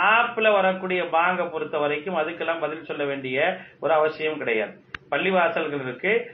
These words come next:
அந்த பள்ளிவாசல்கள்ல சொல்லப்படக்கூடிய பாங்கிற்கு பதில் சொல்லிட்டு அதற்கு பிறகு அந்த பாங்குக்கு பிறகு துவா சொன்னா போதுமானதே தவிர,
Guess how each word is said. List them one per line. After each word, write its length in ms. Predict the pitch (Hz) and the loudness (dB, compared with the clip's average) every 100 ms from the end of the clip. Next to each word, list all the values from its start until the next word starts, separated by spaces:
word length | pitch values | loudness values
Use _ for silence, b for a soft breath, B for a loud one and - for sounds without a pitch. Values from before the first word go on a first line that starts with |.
| B | B
அந்த 200 | - 135 | -4 -2
பள்ளிவாசல்கள்ல 1040 | 151 147 180 214 196 180 180 165 156 156 160 202 226 - - - | 0 0 0 2 4 4 2 -2 -2 -2 2 2 2 -2 -14 -4
சொல்லப்படக்கூடிய 760 | 160 180 180 156 151 151 147 135 | 0 0 0 0 0 -2 0 0
பாங்கிற்கு 600 | 135 147 151 143 - 202 240 B B | 2 0 0 -4 0 0 0 B B
பதில் 280 | - 139 170 | -2 0 0
சொல்லிட்டு 500 | 170 143 131 120 123 131 135 B B | -4 -6 -6 -4 0 0 -2 B B
அதற்கு 420 | 139 190 226 202 | 0 2 2 -2
பிறகு 240 | 180 165 170 | -2 0 0
அந்த 160 | 165 | -2
பாங்குக்கு 520 | 147 147 180 170 156 | 0 2 2 -2 -6
பிறகு 240 | 139 139 151 | -2 -2 -2
துவா 320 | 135 139 151 | -2 0 0
சொன்னா 280 | 143 127 147 | 0 -4 -4
போதுமானதே 640 | 139 143 143 135 127 120 | -2 -4 -2 -4 -4 -8
தவிர, 240 | 117 117 | -6 -4